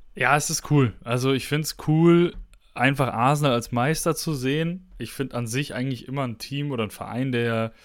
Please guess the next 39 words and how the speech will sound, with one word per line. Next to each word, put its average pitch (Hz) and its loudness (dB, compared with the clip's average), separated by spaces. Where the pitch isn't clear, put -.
mir 139 2
sympathisch 123 0
war, 127 2
die 127 -6
eigentlich 123 -6
immer 127 -4
auch 117 -6
versucht 127 -8
haben, 123 -2
guten 135 -6
offensiven 117 -4
Fußball 156 2
spielen 131 0
zu - -2
lassen, 127 0
die 117 -6
ja 117 2
auch 120 -2
wirklich 120 -4
eine 123 -2
Phase 120 -6
hatten, 113 -6
wo 113 -4
es 117 -6
echt 117 -8
auch 110 -6
düster 151 -2
aussah 123 0
in 113 -4
den 113 -2
letzten, 117 -4
ja, 104 -8
zehn, 120 -4
fünfzehn 117 -6
Jahren, 107 0
wo 110 -4
man 110 -2
echt - -6
auch - -6